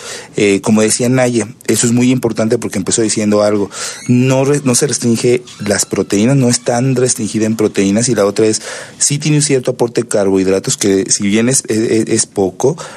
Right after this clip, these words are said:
las calorías se van cuidando a lo largo de la dieta. Por lo tanto, esta parte de que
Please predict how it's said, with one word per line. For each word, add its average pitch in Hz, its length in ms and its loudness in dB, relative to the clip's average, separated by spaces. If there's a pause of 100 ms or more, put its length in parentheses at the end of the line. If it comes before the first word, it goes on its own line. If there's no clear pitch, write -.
las 107 240 2
calorías 104 400 0
se 123 80 0
van 113 160 0
cuidando 107 380 2
a 110 40 2
lo 104 80 2
largo 98 280 2
de 98 80 2
la 101 120 0
dieta. 117 260 0
Por 90 160 -2
lo 90 140 -2
tanto, 107 380 -2
esta 113 280 -4
parte 104 360 -2
de 107 160 0
que 90 260 -2